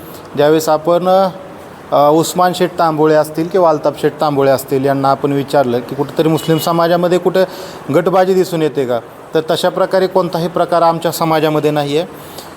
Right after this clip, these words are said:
ज्याला त्याला, अ, ईश्वराची भक्ती करणं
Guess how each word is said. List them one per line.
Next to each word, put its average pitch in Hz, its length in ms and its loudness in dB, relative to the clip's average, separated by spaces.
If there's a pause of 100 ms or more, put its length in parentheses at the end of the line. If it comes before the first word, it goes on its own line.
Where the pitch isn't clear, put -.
(160)
ज्याला 165 240 2
त्याला, 185 440 2 (380)
अ, 160 240 4
ईश्वराची 202 540 2
भक्ती 190 320 0
करणं 143 300 0